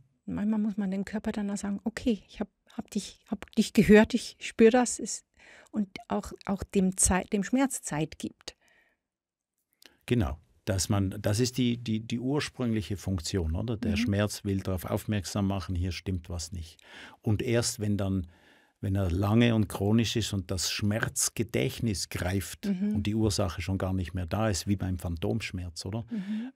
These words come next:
Speaker 2: Äh, dann wird es eine andere Geschichte, dann wird es, mm, schwierig, ja, zu behandeln und dann kann's eben auch sehr destruktiv sein und es hat keine Botschaft mehr.
Speaker 1: Mhm. Eben, mm, Schmerzgedächtnis,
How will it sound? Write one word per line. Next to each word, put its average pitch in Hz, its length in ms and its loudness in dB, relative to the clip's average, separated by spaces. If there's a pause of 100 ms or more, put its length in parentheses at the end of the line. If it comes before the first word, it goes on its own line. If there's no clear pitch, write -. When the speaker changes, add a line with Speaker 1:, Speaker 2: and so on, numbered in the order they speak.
Speaker 2:
Äh, 95 300 -4
dann 110 300 0
wird 107 240 -2
es - 300 -6 (300)
eine 107 360 -2
andere 104 280 2
Geschichte, 95 500 -4
dann 92 240 -2
wird 98 220 -4
es, - 340 -6 (220)
mm, 98 680 -8
schwierig, 107 680 0
ja, 85 140 -6 (340)
zu 98 140 -6
behandeln 90 500 0
und 90 280 -8
dann 90 140 -6
kann's 92 260 -4
eben 92 140 -6
auch 82 140 -8
sehr 95 180 -8
destruktiv 95 720 -6
sein 92 200 -6
und 92 40 -2
es - 140 -6
hat - 160 -10
keine 101 260 0
Botschaft 82 580 -10
mehr. 196 200 -2
Speaker 1:
Mhm. 226 240 -6 (420)
Eben, 233 320 0
mm, - 300 -8
Schmerzgedächtnis, 226 1160 0